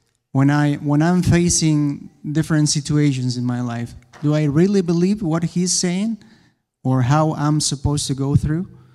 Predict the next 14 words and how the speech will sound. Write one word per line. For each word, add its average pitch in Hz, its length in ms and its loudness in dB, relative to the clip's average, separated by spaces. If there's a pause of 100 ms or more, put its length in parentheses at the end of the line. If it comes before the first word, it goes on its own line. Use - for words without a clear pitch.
(320)
So 139 160 -4
I 135 100 2
think 160 460 -4
that's - 460 -6
a 135 60 -2
way 135 380 2 (680)
to, 110 420 -8 (520)
well, 120 140 -6
that's 123 240 -6 (260)
the 123 140 -8
way 120 200 -8
that 117 180 -8
I 117 80 -8
have 123 400 -8